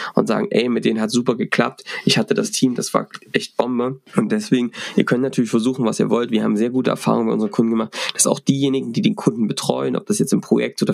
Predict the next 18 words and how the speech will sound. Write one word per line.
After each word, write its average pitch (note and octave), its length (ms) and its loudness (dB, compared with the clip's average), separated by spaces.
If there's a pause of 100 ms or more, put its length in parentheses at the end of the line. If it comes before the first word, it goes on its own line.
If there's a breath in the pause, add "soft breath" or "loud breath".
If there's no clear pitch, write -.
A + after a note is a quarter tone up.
wirklich A2 280 -2
vielleicht A2 200 -2
sehr G#2 160 0
salesseitig B2 600 0
in - 80 2
einem - 80 2
intensiven A#2 560 0 (260 loud breath)
Vertrauensverhältnis B2 760 0
ist, - 240 -2 (240 loud breath)
dass - 160 0
diejenigen B2+ 460 2
auch - 120 -4
diese G#2+ 220 2
Gespräche - 420 0
führen A#2+ 240 0
und F2+ 140 0
nicht A#2+ 160 -2
irgendwie G#2+ 520 0